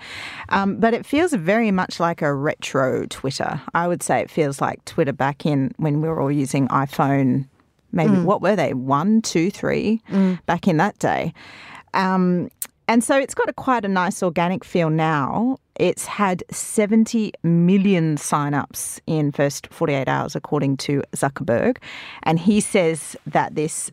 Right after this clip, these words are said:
Speaker 1: absolutely exceeded their own expectations, way beyond our expectations, he said in a thread. So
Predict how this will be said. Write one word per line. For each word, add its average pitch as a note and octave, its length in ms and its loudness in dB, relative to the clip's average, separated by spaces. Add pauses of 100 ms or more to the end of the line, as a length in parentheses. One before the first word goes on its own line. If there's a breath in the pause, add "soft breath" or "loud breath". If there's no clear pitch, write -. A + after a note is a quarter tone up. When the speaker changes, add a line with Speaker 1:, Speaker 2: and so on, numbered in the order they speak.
Speaker 1:
absolutely C#3+ 760 -2
exceeded D3 720 -2
their C#3 220 2
own C#3 440 0
expectations, - 960 -6
way G#3 360 0
beyond D3 320 -2
our F#2+ 120 0
expectations, - 880 -10
he - 120 -8
said - 340 -2 (680 loud breath)
in C#3 160 2
a - 20 0
thread. B2+ 360 -2
So F3 460 0